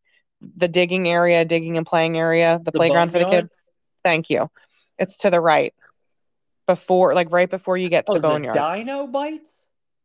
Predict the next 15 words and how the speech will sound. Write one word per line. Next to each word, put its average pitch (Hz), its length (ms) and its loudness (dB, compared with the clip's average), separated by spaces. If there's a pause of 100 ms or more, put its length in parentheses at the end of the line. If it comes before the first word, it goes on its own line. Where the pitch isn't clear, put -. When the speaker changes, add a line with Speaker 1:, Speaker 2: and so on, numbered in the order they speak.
(260)
Speaker 1:
No, 254 220 4
it's 226 100 -2
called 262 180 0
Trilobites. 269 640 0 (1040)
Dino 220 280 2
Bites 220 260 2
is 190 120 -6
inside. 175 640 -2 (320)
Dino 180 260 2
Bites 190 360 2
is 175 300 -4
near, 175 680 -2 (360)
um, 151 720 0 (520)
Triceratops 170 600 0
Spin. 131 340 0